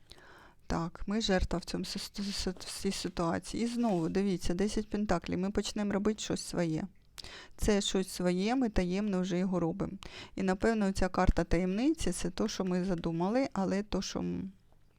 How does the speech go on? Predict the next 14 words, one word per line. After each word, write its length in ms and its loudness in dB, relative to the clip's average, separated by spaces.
що 160 -6
ми 420 -2
розраховуємо 800 0
на 100 0
себе, 420 0
що 180 -4
ми 120 0
просимо, 460 4
все 240 0
там, 360 -2
просимо 400 -4
допомоги, 600 2
чекаємо 600 4
її, 280 0